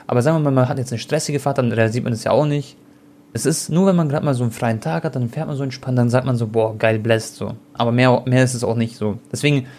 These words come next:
ein Auto ist nicht so wichtig. Und, ähm, wenn ich mir jetzt das überlege, so, jetzt hab ich das drei Jahre, das Auto, das ist geil.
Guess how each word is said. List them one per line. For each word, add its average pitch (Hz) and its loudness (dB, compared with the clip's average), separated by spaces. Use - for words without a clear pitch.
ein 120 -4
Auto 147 0
ist - -2
nicht 127 0
so 117 0
wichtig. 113 -6
Und, 117 2
ähm, 113 2
wenn 123 2
ich 117 -2
mir 131 4
jetzt 143 0
das 127 -8
überlege, 143 0
so, 139 -2
jetzt 131 -2
hab 120 0
ich 117 -6
das - -12
drei 110 0
Jahre, 127 0
das 139 -8
Auto, 156 -4
das - -12
ist - -14
geil. 147 2